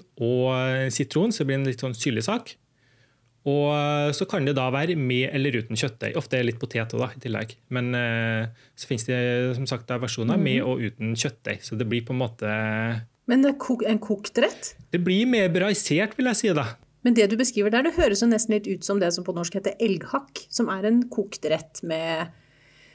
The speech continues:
Speaker 2: med kjøttdeig og rotgrønnsaker i terninger.
Speaker 1: Ja.
Speaker 2: Eller braisert,
Speaker 1: Mm.
Speaker 2: eller ja.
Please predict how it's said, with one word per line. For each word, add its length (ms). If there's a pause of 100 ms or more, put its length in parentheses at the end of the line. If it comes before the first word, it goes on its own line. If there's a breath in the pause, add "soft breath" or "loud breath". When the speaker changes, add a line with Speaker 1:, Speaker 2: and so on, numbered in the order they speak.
(140 soft breath)
Speaker 2:
med 80
kjøttdeig 640
og 540
rotgrønnsaker 800
i 100
terninger. 440
Speaker 1:
Ja. 180 (320)
Speaker 2:
Eller 200
braisert, 680 (100)
Speaker 1:
Mm. 40
Speaker 2:
eller 140
ja. 220